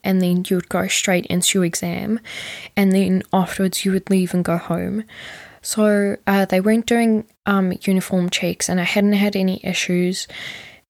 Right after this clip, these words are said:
And, um, the setup for my exam was I had two grades in the gymnasium. So it was just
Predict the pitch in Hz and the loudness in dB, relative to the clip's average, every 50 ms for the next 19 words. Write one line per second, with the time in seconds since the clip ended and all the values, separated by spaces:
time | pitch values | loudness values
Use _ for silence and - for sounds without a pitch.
0 | _ - 214 208 202 196 196 190 190 190 190 196 196 - - - - _ _ _ | _ -2 0 2 2 4 2 2 2 2 0 0 -2 -2 -4 -6 -8 _ _ _
1 | - 214 208 202 196 190 185 - - - - 208 - - - - 240 233 - 277 | -4 0 0 2 2 2 0 -2 -4 -6 -4 -4 -2 0 0 0 0 0 0 -2
2 | 277 269 - - - - 220 214 208 202 202 220 - 202 190 190 185 180 - - | -4 -4 -6 -10 -6 0 2 2 2 2 0 0 -2 0 0 0 0 0 -2 -2
3 | - 170 170 165 165 165 - - 190 180 175 - - 190 190 - - 202 196 - | -2 0 0 0 -2 -4 -6 -6 -4 -2 -2 -2 -4 -4 -6 -6 -4 -4 -4 -4
4 | - - - - 226 226 226 226 - - - - 202 190 185 180 175 180 185 190 | -4 -8 -4 -2 0 0 0 0 -2 -6 -2 0 2 2 2 2 0 -2 -4 -4
5 | - - - - _ _ - 208 202 196 190 190 190 190 196 - - _ - - | -6 -6 -6 -8 _ _ -2 0 2 2 2 2 2 0 -2 -4 -8 _ -20 -12
6 | - - 196 185 175 170 170 180 - _ - - 202 185 180 175 175 170 165 - | -4 0 0 0 2 0 -2 -4 -6 _ 0 2 2 4 4 4 2 2 0 -2
7 | - - - 185 196 208 202 - _ - - - 214 196 185 180 - - 196 190 | -2 -4 -6 -6 -8 -8 -10 -12 _ -8 -4 0 0 2 0 0 -2 -4 -2 0
8 | 202 196 190 - - - 214 202 - - - - | 0 0 0 0 0 0 0 0 0 -4 -6 -6